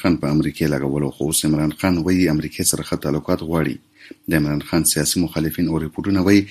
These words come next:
د پاکستان تحریک انصاف لخوا امریکې سره ښه اړیکو دپاره د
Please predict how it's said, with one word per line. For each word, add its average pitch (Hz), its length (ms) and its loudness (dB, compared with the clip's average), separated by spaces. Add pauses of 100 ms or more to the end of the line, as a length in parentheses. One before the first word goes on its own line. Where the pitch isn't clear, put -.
(420)
د 135 160 8
پاکستان 143 340 2
تحریک 120 220 2
انصاف 127 420 2
لخوا 107 240 0
امریکې 95 360 2 (100)
سره 92 260 0
ښه - 180 0 (200)
اړیکو 95 340 0
دپاره 95 400 -2 (160)
د 76 100 4